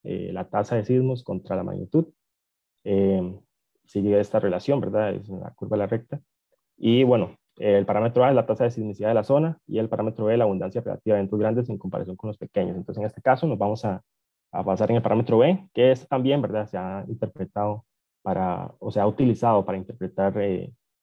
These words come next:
tectónicamente regiones a partir de estimar mayor o menor acople, mayor estrés o no, heterogeneidad geológica, entre otros.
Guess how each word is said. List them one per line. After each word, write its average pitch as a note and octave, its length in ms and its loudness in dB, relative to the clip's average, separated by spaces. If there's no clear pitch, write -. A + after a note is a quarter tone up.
tectónicamente A#2 800 2
regiones A2+ 540 0
a F#2 80 -4
partir G2 360 -6
de F#2+ 360 -2
estimar G2 360 -4
mayor G#2 360 2
o - 20 2
menor G2 220 -2
acople, G#2+ 680 -2
mayor G2 300 -4
estrés G2+ 420 -4
o - 40 -8
no, G#2+ 380 0
heterogeneidad F#2+ 600 -4
geológica, A2 460 0
entre F#2+ 240 -10
otros. - 340 -14